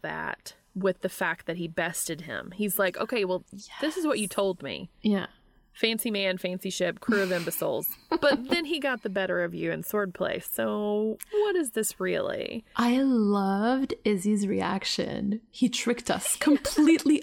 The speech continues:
Speaker 2: unprofessional. So you can tell that there's a
Speaker 1: Yes.
Speaker 2: certain integrity to Izzy, that he takes,
Speaker 1: Yes.
Speaker 2: you know, the pirate code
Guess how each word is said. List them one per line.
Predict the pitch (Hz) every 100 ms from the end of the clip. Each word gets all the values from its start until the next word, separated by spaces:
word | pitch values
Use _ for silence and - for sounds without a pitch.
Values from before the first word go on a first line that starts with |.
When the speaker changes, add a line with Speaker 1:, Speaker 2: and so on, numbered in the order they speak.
| -
Speaker 2:
unprofessional. | 247 262 - 247 240 220 220 208 175 -
So | 320
you | 302 311
can | 339
tell | 311 480 320
that | 202
there's | 233 226
a | 233
Speaker 1:
Yes. | -
Speaker 2:
certain | 269 240
integrity | 220 220 208 - 277 220 180 151 110 - - -
to | - 214
Izzy, | 196 165 -
that | 190
he | - 220
takes, | 226 233 330 - -
Speaker 1:
Yes. |
Speaker 2:
you | 233
know, | 208
the | 202
pirate | - - 226 202 -
code | 196 180 180